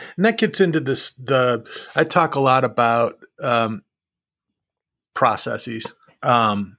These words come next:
and, uh, when you look at, you know, a, you know, a job to be done as a process, that's the way we've kinda, you can look at it a lot of different ways of capability or whatever, but it's, uh, it's a seri-, it's got an imp-, it's got inputs and outputs, right?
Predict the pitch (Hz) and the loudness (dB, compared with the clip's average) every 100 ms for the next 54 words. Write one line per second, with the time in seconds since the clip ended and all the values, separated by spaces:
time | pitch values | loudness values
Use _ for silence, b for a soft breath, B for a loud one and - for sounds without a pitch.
0 | _ 135 120 113 110 - b b b b | _ -2 0 0 -4 -12 b b b b
1 | _ _ _ _ _ _ _ _ _ _ | _ _ _ _ _ _ _ _ _ _
2 | - - 104 90 - _ _ _ _ _ | -6 -4 -4 -6 -12 _ _ _ _ _
3 | _ - 156 143 151 180 175 160 143 131 | _ -8 -4 -2 0 0 2 4 6 4
4 | 113 62 139 123 113 - 135 - - - | 2 -6 -10 -8 -8 -10 -10 -14 -14 -8
5 | 123 123 135 139 135 135 135 120 135 131 | -6 -4 -2 2 2 2 -4 0 0 0
6 | 113 - 139 127 - 120 107 120 131 120 | -2 2 2 2 2 0 0 -6 -4 -2
7 | 117 113 - 120 117 B B B - 147 | -2 -2 -4 -6 -10 B B B -6 0
8 | 135 131 131 123 113 117 117 117 113 107 | 2 4 4 4 4 4 2 0 -4 -2
9 | 113 113 110 107 110 123 113 107 113 113 | 0 2 0 -4 -8 -6 -4 -2 0 0
10 | 107 107 101 107 107 107 104 B B B | -2 -4 -4 -4 -4 -4 -6 B B B
11 | B B _ _ 135 127 123 - 123 113 | B B _ _ 4 4 0 2 2 2
12 | 110 107 101 - _ _ _ _ _ _ | 2 -2 -4 -12 _ _ _ _ _ _
13 | _ _ _ _ _ 151 143 131 - 139 | _ _ _ _ _ -4 0 -2 0 2
14 | 135 127 156 156 - 143 127 131 131 - | 2 4 0 0 2 2 2 0 -2 -4
15 | - - 139 113 135 123 120 127 117 107 | -6 2 0 2 -4 -6 -4 -4 -4 -6
16 | 107 101 - 98 - 110 110 | -6 -6 -8 -12 -8 -6 -6